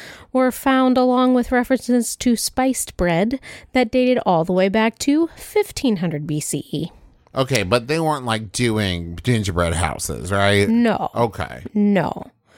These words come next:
Speaker 1: Uh, but these cookies, um, these honey cakes, were, quote, "a gift from the gods," and held the power to banish demons, heal ail-, ailments, and give life to those who had passed.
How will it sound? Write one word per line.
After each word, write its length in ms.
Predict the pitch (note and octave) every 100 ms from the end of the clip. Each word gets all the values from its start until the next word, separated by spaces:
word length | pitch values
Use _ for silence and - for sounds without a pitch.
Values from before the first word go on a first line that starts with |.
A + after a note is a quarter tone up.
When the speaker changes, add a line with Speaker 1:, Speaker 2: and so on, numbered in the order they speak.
| - - - _
Speaker 1:
Uh, 360 | A3+ A3+ G#3+ G#3
but 340 | G3+ D4 C4 G#3+
these 380 | B3+ B3+ A#3+
cookies, 1000 | - - F#4 - B3+ - B3+ C#4 - - - - - -
um, 420 | G#3 G#3 G3+ G3 F#3+
these 200 | G3+ -
honey 400 | - A#3 G#3 G3
cakes, 720 | - - G#3+ E3 - - - -
were, 180 | - G3
quote, 320 | - G#3+ F#3+ -
"a 80 | F3
gift 360 | A3+ G#3 -
from 280 | - G#3 G3
the 80 | F#3
gods," 680 | A#3+ B3 - - A#3 - - - - -
and 160 | F3+ G3
held 280 | F3+ G#3+ G3+
the 60 |
power 520 | - A3 F#3 F3+ F#3 A3+
to 340 | - A3 F3+
banish 480 | E3+ E3+ D3+ - -
demons, 520 | B3+ C4 C4 B3+ -
heal 260 | - F3 -
ail-, 340 | G3 G#3+ G#3 - -
ailments, 560 | A#3+ A#3+ A#3+ A#3 -
and 200 | - F#3
give 200 | F#3 F3+
life 360 | G3+ G3+ G#3+ -
to 120 | -
those 280 | G#3 F#3 F#3+
who 80 | G#3
had 160 | G#3
passed. 580 | - - - - - -